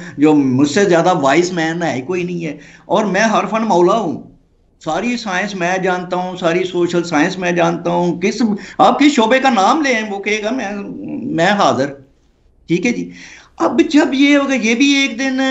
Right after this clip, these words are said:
ये बैज रिटायर हो जाएगा, फिर नया बैज आ जाएगा। यानी कि पाकिस्तान का जो, वो जो एक स्ट्रक्चर किसी रियासत का जो होता है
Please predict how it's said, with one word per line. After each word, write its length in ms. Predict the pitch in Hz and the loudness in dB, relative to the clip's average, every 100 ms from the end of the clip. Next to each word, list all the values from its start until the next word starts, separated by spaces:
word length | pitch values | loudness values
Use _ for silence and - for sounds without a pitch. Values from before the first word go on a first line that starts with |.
| 262 240 | -2 0
ये 80 | 226 | -2
बैज 340 | 190 185 202 214 208 - _ - | 0 2 0 -2 -6 -12 _ -10
रिटायर 320 | 170 175 165 | -4 -2 0
हो 100 | 185 | 0
जाएगा, 280 | 254 202 143 113 - - | -2 -2 -4 -10 -16 -6
फिर 100 | 180 | -4
नया 180 | 160 | -2
बैज 220 | 127 139 156 | -4 -6 -6
आ 80 | 175 | -4
जाएगा। 340 | 180 175 - - _ _ - | -6 -8 -12 -20 _ _ -4
यानी 340 | 240 269 302 | 2 4 4
कि 120 | 359 | 2
पाकिस्तान 840 | 381 - 240 339 370 - 311 269 254 | 0 2 0 -2 -4 -2 0 0 -4
का 480 | 240 175 156 294 - _ _ _ _ _ _ _ _ _ _ _ _ _ - | -2 0 0 -4 -10 _ _ _ _ _ _ _ _ _ _ _ _ _ -4
जो, 480 | 285 330 349 339 - _ 226 | -2 0 0 -2 -8 _ -6
वो 420 | 254 247 202 302 | -4 -4 -2 -4
जो 340 | 311 330 330 | 0 2 2
एक 300 | 330 269 294 | 0 0 0
स्ट्रक्चर 460 | 285 - 233 - 349 | -2 -2 -6 2 4
किसी 260 | 349 294 330 | 4 4 4
रियासत 420 | 247 170 - 294 | 4 2 -2 -4
का 100 | 330 | -2
जो 160 | 226 190 | -2 -2
होता 200 | - | -4
है 120 | - | -10